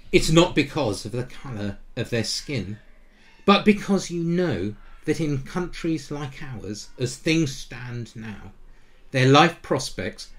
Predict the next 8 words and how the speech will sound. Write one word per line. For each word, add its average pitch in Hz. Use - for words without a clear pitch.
are 135
likely 135
to -
be 127
affected -
by 113
this -
union. 117